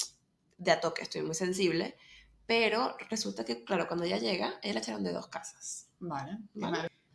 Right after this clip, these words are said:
Speaker 1: Ella me dice que las chicas, las primeras chicas que la echaron de su casa, la echaron
Speaker 2: Ok.
Speaker 1: porque le tenían envidia.
Speaker 2: Y todos me miran, me miran, me miran.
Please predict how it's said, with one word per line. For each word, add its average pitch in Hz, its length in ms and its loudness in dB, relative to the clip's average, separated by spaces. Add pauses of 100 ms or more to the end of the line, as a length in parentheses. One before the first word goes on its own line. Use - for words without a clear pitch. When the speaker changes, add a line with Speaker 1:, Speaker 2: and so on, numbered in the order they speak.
Speaker 1:
Ella 247 180 6
me 262 100 8
dice 220 640 6 (280)
que 220 260 6
las 214 220 8
chicas, 370 420 6
las 214 100 4
primeras 190 300 6
chicas 226 180 4
que 254 80 -2
la 208 80 2
echaron 208 220 2
de 240 60 0
su 247 140 -4
casa, 254 320 0 (800)
la 214 100 4
echaron 240 240 4
Speaker 2:
Ok. 214 60 2
Speaker 1:
porque 208 140 6
le 190 80 6
tenían 180 200 2
envidia. - 580 0 (2000)
Speaker 2:
Y 233 220 0 (140)
todos 220 400 4
me 185 360 4
miran, 190 500 6
me 185 100 10
miran, 202 720 12
me 185 120 6
miran. 190 440 4